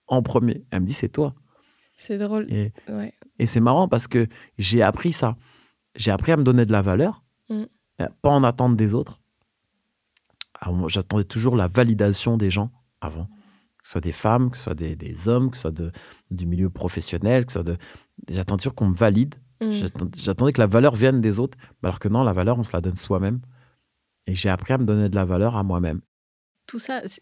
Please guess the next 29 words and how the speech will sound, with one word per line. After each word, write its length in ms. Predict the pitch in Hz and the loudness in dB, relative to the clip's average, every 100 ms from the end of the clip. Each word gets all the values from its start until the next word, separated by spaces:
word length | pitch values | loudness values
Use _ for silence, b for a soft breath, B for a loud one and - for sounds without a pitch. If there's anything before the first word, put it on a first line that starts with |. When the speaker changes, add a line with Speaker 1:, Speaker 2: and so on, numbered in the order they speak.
| 214 | -8
Speaker 3:
en 100 | 185 | -6
train 160 | - | -6
de 60 | 208 | -6
s'assembler 400 | 214 196 208 214 | -6 -6 -4 -4
aussi 180 | 208 208 | -4 -6
dans 60 | |
ma 120 | 180 185 | -6 -6
tête. 220 | 247 - B B B | -8 -12 B B B
Quand 140 | - 202 | -8 -8
tu 140 | - | -8
parlais 260 | 196 220 262 | -10 -8 -10
de 60 | - | -8
ton 140 | 202 | -8
papa, 360 | 190 165 - - _ B B B - | -8 -12 -14 -20 _ B B B -12
de 80 | 185 | -10
ton 160 | 185 | -10
papa, 560 | 185 175 - 196 208 208 | -10 -10 -10 -10 -10 -12
tu 100 | 208 | -12
vois, 120 | - 180 | -10 -10
qui, 360 | - 180 165 | -12 -16 -16
qui 360 | - - 165 - | -18 -18 -18 -16
peut-être 260 | - 180 175 _ _ _ - | -12 -12 -12 _ _ _ -8
pour 140 | 214 | -8
vous 160 | 175 196 | -6 -8
protéger, 840 | - 190 - 190 180 190 185 175 | -8 -10 -6 -6 -6 -8 -8 -10
ce 120 | - | -14
qu'on 100 | - | -14
disait 300 | 170 160 170 | -12 -12 -14
tout 100 | - | -14